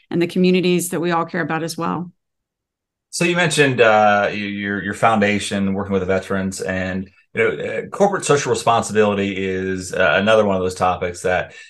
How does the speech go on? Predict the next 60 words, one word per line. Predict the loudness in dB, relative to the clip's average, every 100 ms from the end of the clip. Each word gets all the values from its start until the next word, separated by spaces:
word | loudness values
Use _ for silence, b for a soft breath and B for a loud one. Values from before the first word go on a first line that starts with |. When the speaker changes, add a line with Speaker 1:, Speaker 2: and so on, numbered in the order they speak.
| _
Speaker 2:
uh, | 0 0 0 -2 -4 -6
i-, | -8 -4 2
very | 2
important | 4 2 0 0
to |
brands, | 0 0 -2
but | -4
brands | -2 -4 -4 -6
either | -4
do | -2 0 4
it, | 4 2 -8
uh, | -10 -10 -8
well | 4 6 6 4
or | 2
exceptionally | 2 2 0 -2 -4
well, | -2 0
like | -2 -6 -10
your | -14 0 4 4
organization, | 2 -2 -4 -4 -4
and | -2
have | -2
it | -2 -6
truly | -4 -4 -2
integrated | -2 -2 0 -2 -2 -10 -20 _ _ _ _ -4
within | 0 2 2 2
what | 0 2
the |
brand | 0 0 0 -2
is. | 0 2 2 -2 B B -8
Or, | -4
but | -4
a | -2
lot | -4 -4
of |
brands | -4 -4 -6 -4
are | -4
like, | -4 -6
"Oh, | -6 -4
we | -4 -6
need | -4
to | -4
have | -2 -2
a | -2
C | -2 0
S | 2
R | 2 0
initiative. | 0 -4 -10 -10
Well, | -4 0 2 4 2 0
we're | -2 0 -2
a |
shoe | -2 -8
store. | -2 0 0
Maybe | 0
we'll | -2
just | -2
bring | -2
in | -2
the | -6
shoes, | -6 -6 -8 -6
right? | 0 0 0